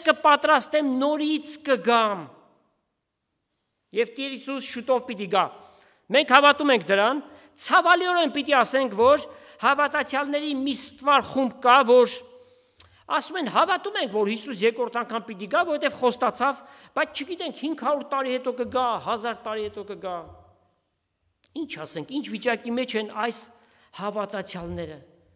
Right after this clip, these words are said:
Խղճուկ, որովհետև Հիսուս մեզ տվեց իր գալստյան նշանները, և առաքյալները, և ավետարանիչները գրեցին,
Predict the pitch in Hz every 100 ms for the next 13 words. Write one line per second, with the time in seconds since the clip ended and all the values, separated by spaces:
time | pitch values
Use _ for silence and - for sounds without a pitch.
0 | _ _ _ - - 294 - - - 415
1 | 285 - - - _ _ _ _ _ -
2 | - 330 262 262 - - - _ _ -
3 | 330 285 359 427 294 - - - _ _
4 | _ _ _ - 254 370 - 359 359 370
5 | 359 359 262 233 285 311 - - 359 320
6 | 202 143 - _ _ _ - 240 339 -
7 | 311 320 311 311 339 311 208 139 - -
8 | _ _ _ - 311 320 311 311 - 311
9 | 330 370 349 254 175 - 240 320 320 320
10 | 320 339 330 349 269 - 359 339 226 135
11 | - 180 233 320 359 - - 349 311 165